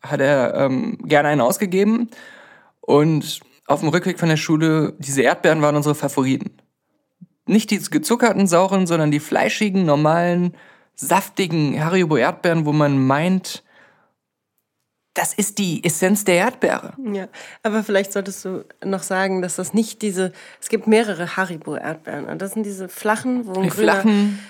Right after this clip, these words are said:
Speaker 1: die,
Speaker 2: grüner
Speaker 1: die,
Speaker 2: Teil
Speaker 1: die immer
Speaker 2: noch
Speaker 1: so
Speaker 2: dran
Speaker 1: wirken,
Speaker 2: ist.
Speaker 1: als wenn sie auch so ein bisschen, ähm, feucht wären.
Speaker 2: Ja.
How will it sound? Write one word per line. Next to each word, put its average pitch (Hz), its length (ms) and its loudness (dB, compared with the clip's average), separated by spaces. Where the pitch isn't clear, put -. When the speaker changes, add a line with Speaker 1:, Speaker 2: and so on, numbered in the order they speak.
Speaker 1:
die, - 80 2
Speaker 2:
grüner 202 160 2
Speaker 1:
die, 180 120 0
Speaker 2:
Teil 208 200 2
Speaker 1:
die 175 80 2
immer 240 100 6
Speaker 2:
noch 220 60 2
Speaker 1:
so 202 80 2
Speaker 2:
dran 233 100 4
Speaker 1:
wirken, 233 200 4
Speaker 2:
ist. 214 40 6
Speaker 1:
als 202 140 0
wenn 208 140 4
sie 190 120 2
auch 160 140 2
so 175 160 -2
ein 180 100 0
bisschen, 185 500 0
ähm, 156 220 2
feucht 208 340 0
wären. - 300 -6
Speaker 2:
Ja. 233 140 2